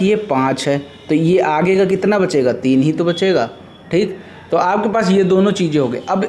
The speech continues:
अगर ये ध्यान से देखो जो बीईसी त्रिभुज है ये एक समकोण त्रिभुज है और यहाँ पर पाइथागोरस प्रमेय लगेगी, तो यहाँ पर कर्ण का स्क्वायर बराबर आपके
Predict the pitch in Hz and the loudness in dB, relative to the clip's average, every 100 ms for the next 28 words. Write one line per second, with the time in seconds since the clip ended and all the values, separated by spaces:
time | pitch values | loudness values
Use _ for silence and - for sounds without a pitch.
0 | - 175 233 208 226 208 202 214 208 190 | -2 0 2 4 2 2 2 0 2 2
1 | 220 220 233 165 143 208 247 233 220 220 | 2 2 2 2 2 2 2 2 2 2
2 | - 208 226 240 - 175 175 233 180 190 | 0 0 2 0 0 0 2 2 2 2
3 | 202 202 220 214 226 - 180 151 190 202 | 2 4 4 4 2 2 0 2 0 0
4 | 190 180 175 214 - 196 180 170 180 220 | 0 0 2 2 2 2 2 2 -2 -2
5 | - 160 160 196 175 170 185 156 143 151 | -2 -2 0 0 2 2 0 0 0 2
6 | 165 139 127 120 117 107 - - - - | 2 2 0 -2 -4 -8 -12 -20 -20 -20
7 | - - 160 175 208 233 233 240 254 - | -20 -2 0 2 0 0 2 2 2 -2
8 | - - - - - 190 214 247 254 220 | -12 -18 -20 -20 -4 0 2 2 0 0
9 | 214 220 185 - - 175 180 190 220 262 | 0 0 0 -2 -2 0 2 2 0 -2
10 | - - - - - 139 170 196 208 208 | -10 -20 -20 -20 -10 -4 0 0 2 2
11 | 233 240 - - - - - - - - | 2 2 -2 -10 -20 -20 -20 -20 -20 -20
12 | - - 165 175 - - 196 220 233 - | -14 -4 -2 -2 -4 0 2 4 2 0